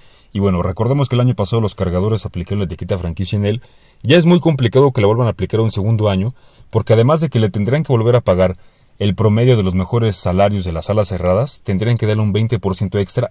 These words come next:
a ese salario. Entonces ya sería un, un contrato muy grande para lo que sería una ala cerrada, así que seguramente va a ser agente libre.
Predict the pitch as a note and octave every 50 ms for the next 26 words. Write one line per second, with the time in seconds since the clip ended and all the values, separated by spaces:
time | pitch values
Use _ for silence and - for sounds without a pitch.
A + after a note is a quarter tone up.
0 | _ - F#2 E2+ F2+ F2+ F2+ G2 - - E2 D2 D2 D2 - E2+ D#2+ E2+ - A2
1 | A2 G#2 A#2 G#2+ G2+ A2+ A2 A2 - A2 G#2 G#2+ G#2+ G#2+ G#2+ A2 G#2+ - - -
2 | A2+ A#2 A2 A2+ A2 F#2+ A2 G#2 - G#2+ G#2 A2+ A#2 G#2+ A2 A2 A2 G#2+ G#2+ -
3 | F#2+ F2+ F2+ F2+ E2 - - F#2+ G#2 G#2+ G#2 G#2 G2 A#2 A2+ B2 B2+ A#2 A2+ C3
4 | - - - - - _ _ _ _ _ - F#2+ - - A#2+ - B2 - G#2+ F#2+
5 | G2+ G2+ G2 G2 F2 F#2+ F#2 F2+ - F#2 F2 E2 - E2+ - - D2 D2 - -
6 | -